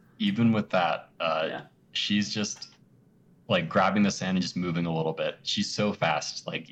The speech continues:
Speaker 1: she's very, very, like,
Speaker 2: <laughs>
Speaker 1: you, you guys have seen the Hokage run. Um,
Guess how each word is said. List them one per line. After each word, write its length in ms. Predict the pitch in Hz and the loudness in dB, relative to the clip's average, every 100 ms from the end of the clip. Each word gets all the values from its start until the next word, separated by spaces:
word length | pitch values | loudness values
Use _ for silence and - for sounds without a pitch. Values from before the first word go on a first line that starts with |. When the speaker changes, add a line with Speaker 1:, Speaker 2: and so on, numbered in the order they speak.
| 62 | -10
Speaker 1:
she's 240 | - 92 87 | -6 -6 -2
very, 260 | 95 92 - | 2 2 2
very, 220 | - 85 - | 0 -2 -2
like, 220 | - 117 - - - | 0 0 0 -12 -12
Speaker 2:
<laughs> 220 | 147 - | -12 -2
Speaker 1:
you, 200 | 131 151 | 4 4
you 120 | 143 | 6
guys 200 | 143 160 | 4 2
have 80 | - | -2
seen 180 | - 139 | -2 0
the 80 | 123 | 2
Hokage 580 | 104 - 95 98 101 85 | 0 2 2 4 2 2
run. 380 | 85 92 107 107 - | 4 4 2 0 -4
Um, 360 | 90 85 80 | -2 0 0